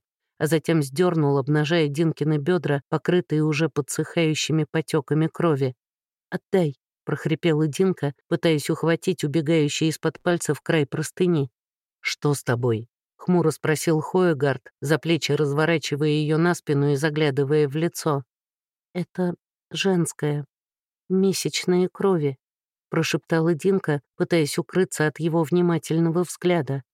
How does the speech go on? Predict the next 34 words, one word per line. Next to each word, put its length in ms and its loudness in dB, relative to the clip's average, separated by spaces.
«Женские 800 -2
крови, 400 -2
говоришь? 640 0
И 140 -6
часто 460 -2
с 80 -6
тобой 280 0
такое 400 0
бывает? 500 0
Когда 320 0
с 80 -6
тобой 280 0
было 340 0
такое 380 -2
в 80 -18
последний 580 0
раз? 300 -2
И 140 -2
всегда 400 -2
это 280 0
сопровождается 920 0
жаром 420 0
и 40 0
рвотой?» 500 -2
Но 140 2
Динка 360 0
уже 240 0
снова 320 0
скорчилась 760 -2
в 120 -4
новом 340 0
приступе 560 -4
мучительной 680 0
боли, 440 0